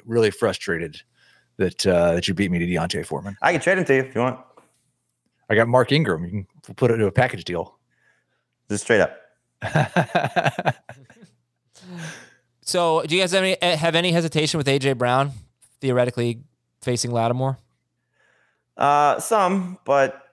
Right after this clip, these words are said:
Speaker 2: none that I'm sitting. You know, if, like, you look at it, like, Mike Evans didn't have a,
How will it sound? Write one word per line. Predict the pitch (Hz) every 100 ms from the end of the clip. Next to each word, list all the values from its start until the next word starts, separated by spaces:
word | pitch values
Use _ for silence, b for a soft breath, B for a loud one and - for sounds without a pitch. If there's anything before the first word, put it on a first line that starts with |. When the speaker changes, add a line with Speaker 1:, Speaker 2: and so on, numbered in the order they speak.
| -
Speaker 2:
none | 147 151 156
that | 139
I'm | 127 120
sitting. | 147 139
You | 110 131
know, | 139
if, |
like, | 151 165
you | 180
look | 226
at | 151 127
it, | 127 - - _ _ _ _ _ _ _ _ _ _
like, | 117 120
Mike | 143 156
Evans | 156 151 131
didn't | 135
have | 131 110
a, | 107 -